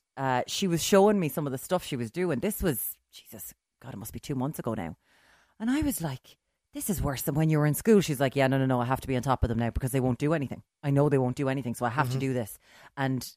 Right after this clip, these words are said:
Speaker 1: she's a parent. She was like, "Parents don't have time for this, so I have to make sure that the workbooks are ready to go." They had all their books at home. Um, and she was sending out stuff. I think she'd posted out stuff to make sure that they had other stuff.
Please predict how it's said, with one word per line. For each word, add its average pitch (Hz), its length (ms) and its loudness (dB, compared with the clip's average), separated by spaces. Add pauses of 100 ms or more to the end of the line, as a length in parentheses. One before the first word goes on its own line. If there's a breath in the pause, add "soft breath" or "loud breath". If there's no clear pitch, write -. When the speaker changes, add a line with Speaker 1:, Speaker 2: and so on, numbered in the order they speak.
(240)
Speaker 1:
she's 147 260 0
a 120 40 2
parent. 156 540 2 (360)
She - 120 -10
was 143 100 -4
like, - 120 -2
"Parents 180 320 2
don't 147 120 0
have 135 120 -6
time 139 220 -4
for - 100 -8
this, - 340 -12
so 127 140 0
I 131 60 2
have 151 200 -2
to 147 80 -10
make 131 140 -6
sure 131 160 -6
that 117 120 -10
the 120 80 -8
workbooks 143 380 -4
are 139 60 -6
ready 127 200 -4
to - 80 -14
go." 139 140 -4
They 143 120 -4
had 151 100 0
all 220 160 2
their 180 120 4
books - 260 -10
at 113 80 -6
home. 123 320 -6 (840)
Um, 131 500 0
and 139 100 -6
she - 100 -4
was 156 120 -2
sending 170 340 2
out 170 220 -2
stuff. - 200 -6
I 127 40 -10
think 135 120 -8
she'd - 220 -14
posted 180 500 -4
out 135 200 -6
stuff - 300 -10
to 143 120 -12
make 135 160 -4
sure 135 160 -4
that 120 140 -6
they 123 80 -6
had 123 160 0
other 135 180 -2
stuff. - 380 -10